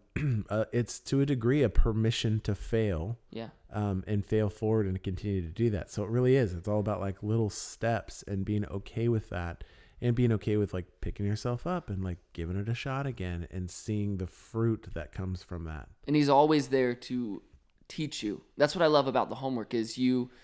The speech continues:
Speaker 2: you get to keep this book. And I tell my people at the end of Rooted every single time,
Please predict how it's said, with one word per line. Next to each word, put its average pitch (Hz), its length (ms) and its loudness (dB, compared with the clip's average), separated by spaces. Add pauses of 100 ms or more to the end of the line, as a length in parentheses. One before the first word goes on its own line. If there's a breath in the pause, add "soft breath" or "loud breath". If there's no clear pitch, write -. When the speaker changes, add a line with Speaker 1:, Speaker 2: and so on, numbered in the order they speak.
(220 soft breath)
Speaker 2:
you 139 140 -6
get 131 220 0
to 135 60 -2
keep 143 300 -4
this 113 140 -2
book. - 380 -4
And 113 120 -4
I 107 60 -2
tell 127 220 -4
my 120 120 0
people 113 360 -2
at 110 100 -4
the 113 100 -4
end 110 160 -4
of 104 140 -10
Rooted 107 220 -4
every 107 200 -4
single 107 280 -8
time, 107 340 -6